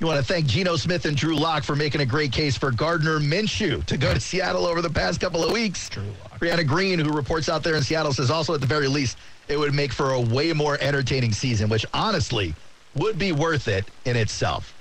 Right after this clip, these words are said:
Speaker 1: We've been down this road before with Gardner Minshew. We know how exciting that season could be with the mustachioed one. Is Seattle making a mistake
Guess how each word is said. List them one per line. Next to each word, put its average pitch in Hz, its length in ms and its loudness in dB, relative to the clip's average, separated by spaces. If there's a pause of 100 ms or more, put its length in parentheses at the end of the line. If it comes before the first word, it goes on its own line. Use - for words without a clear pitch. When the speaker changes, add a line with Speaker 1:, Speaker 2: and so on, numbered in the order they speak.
Speaker 1:
We've 247 180 0
been 294 140 0
down 240 220 0
this 220 160 0
road 220 180 0
before 214 320 0
with 190 100 -2
Gardner 196 260 0
Minshew. 175 360 0 (200)
We 214 180 0
know 247 220 2
how 214 200 0
exciting 196 500 0
that 170 180 0
season 185 380 0
could 156 220 0
be 139 360 2 (320)
with 151 140 -4
the 139 60 0
mustachioed 160 720 0
one. 110 400 2 (360)
Is 123 120 -2
Seattle 185 340 2
making 165 280 0
a - 20 2
mistake 135 580 0